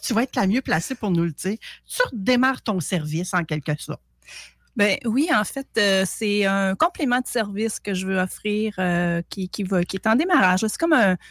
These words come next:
Speaker 2: un cinquième bébé, je dirais. Donc, j'en ai trois vrais réels, puis, euh, deux virtuels.
Speaker 1: Les
Speaker 2: Donc
Speaker 1: trois vrais, tu parles de tes enfants, là.
Speaker 2: Oui, exactement. Donc, j'ai trois grandes, euh, jeunes adultes, là, qui sont, qui sont vraiment physiquement présentes.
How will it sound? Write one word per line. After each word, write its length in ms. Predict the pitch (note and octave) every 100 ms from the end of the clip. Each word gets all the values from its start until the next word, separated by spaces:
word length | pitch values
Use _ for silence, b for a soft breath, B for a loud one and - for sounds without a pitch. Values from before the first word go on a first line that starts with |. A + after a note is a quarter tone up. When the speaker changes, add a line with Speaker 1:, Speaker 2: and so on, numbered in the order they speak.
| B B
Speaker 2:
un 100 | G#3
cinquième 520 | G#3 B3 A#3+ C4+ B3+
bébé, 320 | A3+ F#3 A#3
je 60 | A#3
dirais. 340 | F3+ F#3 F#3+
Donc, 180 | F3+ F3
j'en 180 | F#3+ G3
ai 120 | G#3+
trois 320 | - B3 C4
vrais 240 | A#3 A#3 C4
réels, 560 | A#3 G#3 G#3+ B3 C4+ B3
puis, 340 | - G#3+ G#3
euh, 140 | F#3 G3
deux 280 | G3 C4
virtuels. 800 | G#3+ B3 - - G#3 A3 C4+ D#4 - B B -
Speaker 1:
Les 120 | G3+
Speaker 2:
Donc 100 | G#3
Speaker 1:
trois 180 | A3+ G#3
vrais, 220 | F3 -
tu 100 | -
parles 160 | G#3 F3+
de 80 |
tes 220 | D#3+ D#3+ D3+
enfants, 340 | C#3+ G3+ F#3
là. 60 | D3+
Speaker 2:
Oui, 320 | A3 A#3+ A3
exactement. 600 | F#3 G3 F#3+ G3+ G3 G3+
Donc, 180 | F#3 F3
j'ai 160 | E3+ E3+
trois 380 | - G#3+ G3+
grandes, 460 | G3 F#3+ G3+ G#3 F3+
euh, 160 | F3 F3
jeunes 340 | G3 G#3 G3
adultes, 560 | F3+ F3+ F#3+ G#3 A3 G3+
là, 80 | G3
qui 160 | -
sont, 260 | F#3 F3 F3
qui 120 | -
sont 140 | E3+
vraiment 360 | F3 G3+ G#3+ A#3+
physiquement 560 | - G#3 F#3+ - G#3+ A3+
présentes. 580 | - F3+ G3 A#3 D#4